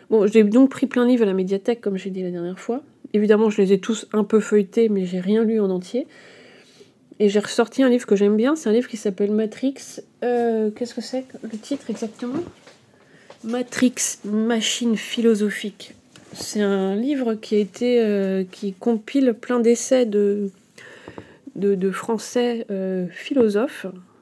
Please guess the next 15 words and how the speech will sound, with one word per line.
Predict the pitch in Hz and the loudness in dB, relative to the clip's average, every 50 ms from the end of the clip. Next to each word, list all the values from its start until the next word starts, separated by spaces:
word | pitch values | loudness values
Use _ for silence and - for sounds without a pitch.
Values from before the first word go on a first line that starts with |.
| _ _ - 202 - | _ _ -20 -14 -10
qui | - 208 | -8 -6
chacun | 196 - 202 185 - - 247 254 | -6 -6 -6 -6 -4 -4 -2 -2
font | 247 - - 254 240 233 | -2 -4 -4 -4 -2 0
des | 208 202 190 | 0 0 0
chapitres, | 185 - - 190 185 - 254 254 - - - | 0 -2 -8 -6 -4 -6 -6 -6 -8 -10 -6
euh, | 196 196 190 185 180 180 - - - - - - - - - - - - _ _ _ _ _ - - _ _ _ _ _ _ _ _ _ - - - | -4 -4 -4 -4 -6 -10 -16 -20 -20 -20 -20 -20 -20 -20 -20 -20 -20 -20 _ _ _ _ _ -20 -20 _ _ _ _ _ _ _ _ _ -20 -8 -4
où | - 214 214 208 202 196 196 196 | 0 2 4 4 4 6 4 4
ils | 196 185 | 2 2
parlent | 190 - 247 254 240 208 | 0 0 2 2 2 2
de, | 202 208 202 | 2 0 0
de, | 196 196 196 196 190 | 0 0 0 0 0
de | 180 190 | 0 -2
ces | 185 185 - 202 | -4 -6 -8 -10
films-là, | - - 254 262 262 220 190 196 220 | -8 -6 -4 -2 -2 0 0 -2 -2
Matrix, | 233 220 202 196 - - 247 247 | -2 -2 -2 -4 -4 -6 -6 -6